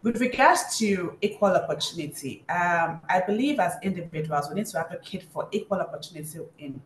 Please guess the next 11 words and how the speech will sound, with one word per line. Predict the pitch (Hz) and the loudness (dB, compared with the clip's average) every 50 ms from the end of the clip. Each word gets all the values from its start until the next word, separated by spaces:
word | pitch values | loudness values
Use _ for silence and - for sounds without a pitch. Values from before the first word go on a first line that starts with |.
| - | -4
um, | 151 151 147 147 143 135 127 120 120 - _ _ _ _ _ _ | -2 0 0 2 0 0 -2 -4 -10 -14 _ _ _ _ _ _
with | - 156 156 | -10 -8 -6
regards | 156 156 165 160 156 - - | -4 -2 -2 -2 -2 -2 -6
to | - 143 | -10 -10
women. | 160 160 170 349 359 - - - - - - _ _ - | -6 -4 -2 -2 -2 -4 -8 -12 -20 -20 -20 _ _ 0
We | 202 202 | 4 4
are | 196 - - | 4 4 6
asking | 277 285 285 285 - 285 285 277 | 6 6 4 4 0 -2 -2 -2
for | - - 196 - - 190 | 0 2 0 0 2 0
equal | 185 - - 190 160 156 | -4 0 0 2 2 2
opportunity, | 156 - 165 160 156 - 170 170 175 - - - 165 156 156 156 | 0 -2 -4 -6 -6 -6 -4 -4 -6 -6 -6 -8 -8 -8 -10 -10